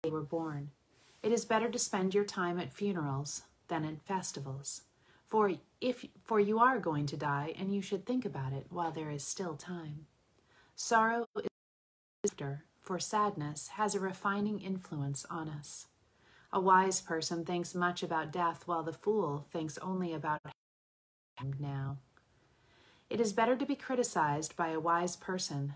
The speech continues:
than to be praised by a fool. Indeed, a fool's laughter is quickly gone,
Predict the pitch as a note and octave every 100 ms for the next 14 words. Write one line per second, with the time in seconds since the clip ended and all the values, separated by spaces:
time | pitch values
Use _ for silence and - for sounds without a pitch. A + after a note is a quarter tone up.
0 | - F#3 F3+ - F#3 F3+ - G#3+ D#3 C3+
1 | - - D3+ C#3+ - F#3+ F3 C#3+ - _
2 | _ _ _ _ - A3 A#3 A#3 A#3 G3+
3 | G3 A#3+ C4+ - G#3 G#3+ - D#3 D3 -
4 | - D3+ D3 E3 D#3 F#3+ E3 D3